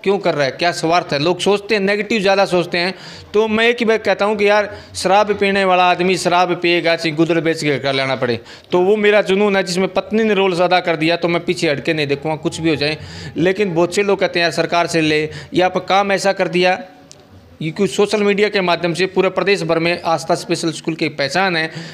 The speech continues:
और इसके माध्यम से ऐसी पहचान बन गई, लोग ऐसे सोचने लगे सरकार का पैसा बहुत आता होगा। मैं आज दावे के साथ कहता हूँ सरकार का इस स्कूल में पाँच रुपये भी नहीं है, जो बिना किसी सरकारी सहायता से चलाए जा रहे हैं।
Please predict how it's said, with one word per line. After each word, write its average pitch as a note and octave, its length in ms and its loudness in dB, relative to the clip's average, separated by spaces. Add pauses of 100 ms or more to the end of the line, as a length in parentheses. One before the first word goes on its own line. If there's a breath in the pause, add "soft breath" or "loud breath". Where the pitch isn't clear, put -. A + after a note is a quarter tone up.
(100)
और F#3+ 160 0
इसके G#3 300 0
माध्यम G3+ 360 0
से F#3+ 180 0
ऐसी F#3+ 240 2
पहचान F3 400 0
बन E3+ 80 2
गई, F#3 100 2
लोग G3 340 2
ऐसे F3+ 200 2
सोचने E3 320 -2
लगे D3+ 220 0
सरकार E3+ 340 -2
का E3 100 0
पैसा D#3+ 260 0
बहुत B2+ 240 -2
आता B2+ 180 -2
होगा। A#2+ 200 -2 (200 loud breath)
मैं E3+ 280 -2
आज F#3 340 2 (100)
दावे F#3 260 4
के G#3+ 120 2
साथ G3 180 4
कहता F3+ 320 -2
हूँ F#3 80 2
सरकार G3 560 2
का F#3 260 0
इस F3+ 180 -2
स्कूल F#3 320 0
में E3+ 300 0 (360 loud breath)
पाँच F3+ 280 2
रुपये F3+ 360 2
भी F3 160 2
नहीं E3 200 2
है, D#3 240 -2 (420 loud breath)
जो G3 460 2
बिना A3 300 0
किसी G#3+ 280 -2
सरकारी G3 400 2
सहायता E3+ 340 0
से E3 100 -6
चलाए E3+ 200 0
जा D#3 100 0
रहे C#3 100 0
हैं। - 180 -8